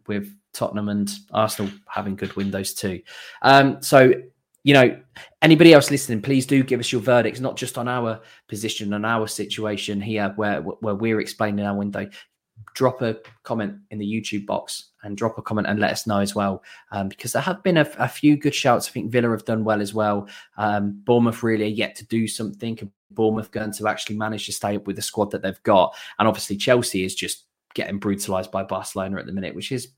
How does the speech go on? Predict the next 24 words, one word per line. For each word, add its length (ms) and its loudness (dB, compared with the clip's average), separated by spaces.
good 160 -2
to 80 -6
see, 440 0
um, 460 -4
unless 440 -6
you're 140 2
a 80 -6
Real 160 -4
Madrid 340 -4
fans. 500 -10
So 320 6
what 180 8
we're 80 6
going 180 4
to 100 -4
do 160 2
as 120 0
well 360 4
is 140 -4
we're 40 -8
gonna 200 0
do 140 -2
something 440 -8
new. 340 -4